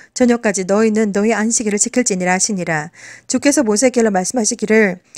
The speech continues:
이스라엘 자손들에게 고하여 말하라. 이 일곱째 달 십오 일은 주께 칠 일 동안 장막절이니라. 첫째 날에는 거룩한 모임이 있으리니 너희는 어떤 육체 노동도 하지 말지니라. 칠 일 동안 너희는 주께 불로 제사를 드릴 것이며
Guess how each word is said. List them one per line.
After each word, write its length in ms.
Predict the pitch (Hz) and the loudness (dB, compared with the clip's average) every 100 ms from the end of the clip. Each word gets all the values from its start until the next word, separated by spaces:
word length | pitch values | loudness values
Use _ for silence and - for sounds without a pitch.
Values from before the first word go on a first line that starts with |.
| - _ | -20 _
이스라엘 340 | 247 240 285 262 | 0 4 6 4
자손들에게 540 | 247 233 254 233 214 | 2 0 -2 0 -2
고하여 280 | - 208 202 | 2 2 4
말하라. 520 | 196 185 180 170 156 - 233 | 2 2 2 0 -2 -6 -4
이 200 | 247 - | -2 0
일곱째 520 | 233 240 269 - 226 | 0 2 0 0 0
달 380 | 202 190 180 170 | 2 2 2 0
십오 340 | - 277 233 | -2 2 2
일은 140 | 196 202 | 2 -2
주께 240 | 240 247 | -2 -2
칠 260 | 240 349 311 | -2 -2 -2
일 80 | 285 | -2
동안 320 | 214 185 180 | -2 -2 -2
장막절이니라. 960 | 220 208 226 - 202 185 170 165 156 - - - - | -2 0 0 0 -2 -2 -4 -4 -6 -10 -20 -20 -10
첫째 520 | - 262 254 - 247 226 | -2 0 0 2 2 4
날에는 400 | 180 185 208 196 | 2 0 -2 0
거룩한 340 | 208 220 240 | 0 0 0
모임이 260 | 196 202 208 | 2 0 0
있으리니 640 | - 185 175 202 190 170 - - - - | -2 -4 -4 -2 -4 -6 -16 -20 -20 0
너희는 380 | 220 220 247 226 | 4 6 4 0
어떤 360 | 196 269 254 | -2 0 2
육체 220 | 233 - | 2 0
노동도 340 | 208 190 202 240 | 0 0 0 0
하지 160 | 247 | 0
말지니라. 640 | 226 175 202 175 165 160 170 _ _ - | -2 -2 -4 -4 -4 -6 -8 _ _ -6
칠 200 | - 285 | 0 2
일 60 | 277 | 2
동안 200 | 233 214 | 2 2
너희는 260 | 196 208 220 | 0 0 -4
주께 240 | - 240 | 0 0
불로 220 | 226 214 | 2 2
제사를 380 | 220 196 226 226 | 2 0 0 0
드릴 220 | 214 214 | 0 0
것이며 580 | - 185 - 180 170 | 0 -2 -2 -4 -6